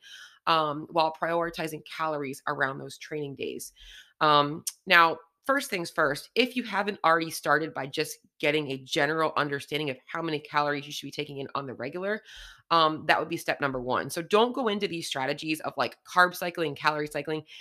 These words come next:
If you haven't consistently, I say consistently tracked your food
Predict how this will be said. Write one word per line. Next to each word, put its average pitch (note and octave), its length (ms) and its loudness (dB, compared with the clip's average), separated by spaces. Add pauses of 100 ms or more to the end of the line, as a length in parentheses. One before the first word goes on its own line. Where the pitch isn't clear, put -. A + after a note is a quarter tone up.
(240)
If B3 180 0
you D4 100 2
haven't A3+ 400 -2
consistently, E3+ 1160 -4 (300)
I F3+ 100 2
say G3 320 -2
consistently A3+ 840 -2
tracked F3 500 -2
your F3 160 -6
food E3 480 -6